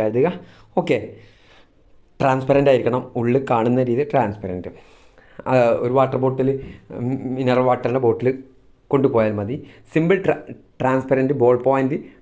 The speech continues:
പെന്ന് കൊണ്ടുപോകാം. അഡ്മിറ്റ് കാർഡ് with self declaration. ഓക്കെ, ആ, ഇതിലുള്ള സെൽഫ് ഡിക്ലറേഷൻ അടക്കം അഡ്മിറ്റ് കാർഡ്, അതിലുള്ള സെൽഫ് ഡിക്ലറേഷൻ ഉണ്ടല്ലോ,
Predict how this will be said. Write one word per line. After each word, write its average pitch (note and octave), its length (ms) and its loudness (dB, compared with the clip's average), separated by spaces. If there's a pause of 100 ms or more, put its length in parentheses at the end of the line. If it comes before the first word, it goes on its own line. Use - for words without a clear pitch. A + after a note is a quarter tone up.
(180)
പെന്ന് C3 320 2
കൊണ്ടുപോകാം. G2 480 -4 (500)
അഡ്മിറ്റ് F3+ 460 2
കാർഡ് A2+ 260 0
with C3+ 160 -6 (240)
self B2 180 2 (140)
declaration. G#2 560 -2 (380)
ഓക്കെ, A#2+ 160 0 (440)
ആ, A2+ 60 -2 (160)
ഇതിലുള്ള A2+ 360 -2 (120)
സെൽഫ് A#2+ 260 -2
ഡിക്ലറേഷൻ A2 520 0
അടക്കം G#2 260 -6 (140)
അഡ്മിറ്റ് A2 340 -6
കാർഡ്, F#2+ 200 -4 (400)
അതിലുള്ള B2 340 0 (160)
സെൽഫ് D3+ 240 -4
ഡിക്ലറേഷൻ C3 480 -2
ഉണ്ടല്ലോ, F#2 260 -6